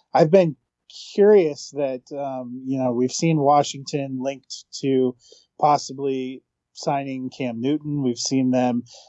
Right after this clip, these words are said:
uh, that they have interviewed Tua Tagovailoa, uh, because they have the second pick. Um, it seems like with a new regime, even those guys might not be sold on Haskins. And I think we, we saw a pretty good sample size.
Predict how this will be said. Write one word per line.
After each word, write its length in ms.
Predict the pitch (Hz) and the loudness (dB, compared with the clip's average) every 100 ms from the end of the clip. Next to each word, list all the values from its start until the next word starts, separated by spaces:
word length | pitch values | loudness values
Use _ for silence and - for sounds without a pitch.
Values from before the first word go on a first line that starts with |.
| _ | _
uh, 360 | 127 123 123 127 - | 0 2 0 -4 -6
that 200 | 135 123 | -6 0
they 200 | 131 123 123 | 0 0 0
have 300 | 127 120 120 | 0 0 -4
interviewed 580 | 147 139 127 127 123 | -4 -2 2 4 2
Tua 220 | - 139 127 | 2 2 2
Tagovailoa, 960 | 143 120 120 120 117 120 131 139 151 _ - | 2 0 0 -2 0 0 2 2 0 _ -6
uh, 220 | 123 117 | -2 0
because 280 | 117 - 123 | -2 -8 -6
they 100 | 120 | 0
have 140 | 120 117 | 0 0
the 80 | 117 | -4
second 420 | - 131 127 113 | -2 -2 -2 -6
pick. 340 | 139 139 - _ _ _ _ - | -2 -2 -2 _ _ _ _ -4
Um, 220 | 120 120 | -2 -2
it 140 | 120 | -4
seems 440 | - - 175 175 156 | -4 2 4 6 6
like 280 | 131 127 - - - | 4 4 -2 -20 -4
with 180 | 135 123 | -2 2
a 60 | |
new 440 | 131 139 131 127 127 | 2 4 4 4 0
regime, 760 | 135 127 117 131 135 120 117 - _ 196 | 2 2 2 2 2 2 -2 -8 _ -4
even 340 | 135 131 117 | 2 2 2
those 240 | 117 127 | 0 0
guys 340 | - 120 110 - | 2 0 0 -2
might 180 | 117 113 | -2 -2
not 180 | 113 | -6
be 100 | 117 | -4
sold 340 | 110 - 117 110 | -2 2 2 2
on 160 | 113 | -2
Haskins. 640 | 113 131 117 - 120 113 - | 0 2 2 -2 -6 -4 -4
And 120 | 120 113 - - - - | -6 -6 -14 -20 -16 0
I 80 | 139 | 2
think 260 | 190 185 | 4 4
we, 280 | - 175 170 | 6 6 4
we 80 | 147 | 2
saw 220 | 151 185 | 2 4
a 80 | 190 | 4
pretty 260 | 170 190 196 | 4 2 4
good 180 | 175 151 | 2 2
sample 420 | - 165 170 170 | 0 -2 0 0
size. 500 | - 160 156 143 | 2 4 4 2